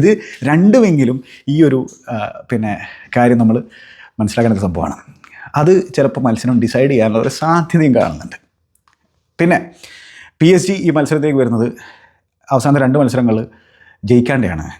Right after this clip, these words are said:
നാൻഡസുമായിട്ട് സമനില, അതേപോലെ തന്നെ, ആ, നീസുമായിട്ട് പരാജയപ്പെട്ടു ഒരു ഹോമിൽ. അതൊക്കെ ഒരു ഡെവസ്റ്റേറ്റിംഗ് റിസൾട്ടാണ്, ആ,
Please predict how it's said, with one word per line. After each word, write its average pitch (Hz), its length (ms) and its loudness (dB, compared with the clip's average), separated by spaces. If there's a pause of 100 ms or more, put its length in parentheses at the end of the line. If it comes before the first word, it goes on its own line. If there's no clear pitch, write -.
നാൻഡസുമായിട്ട് 117 580 0
സമനില, 110 300 0 (400)
അതേപോലെ 120 420 0
തന്നെ, 110 180 0 (460)
ആ, - 40 -8 (1500)
നീസുമായിട്ട് 139 540 2
പരാജയപ്പെട്ടു 110 520 -2
ഒരു 87 120 -10
ഹോമിൽ. 98 280 -8 (800)
അതൊക്കെ 185 240 0
ഒരു 214 100 2
ഡെവസ്റ്റേറ്റിംഗ് 185 540 0
റിസൾട്ടാണ്, 165 420 -2 (340)
ആ, 127 100 0